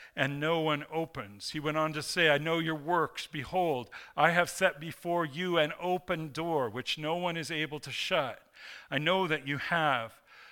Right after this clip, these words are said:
but little power, and yet you have kept my word and have not denied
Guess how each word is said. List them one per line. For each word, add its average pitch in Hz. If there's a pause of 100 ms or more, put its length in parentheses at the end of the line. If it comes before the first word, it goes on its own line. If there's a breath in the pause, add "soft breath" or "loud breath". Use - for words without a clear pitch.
(200 loud breath)
but 139
little 156
power, 117 (920 soft breath)
and 123
yet 127
you 135
have 120
kept 135
my 123
word 117
and 104
have 110
not 113
denied 104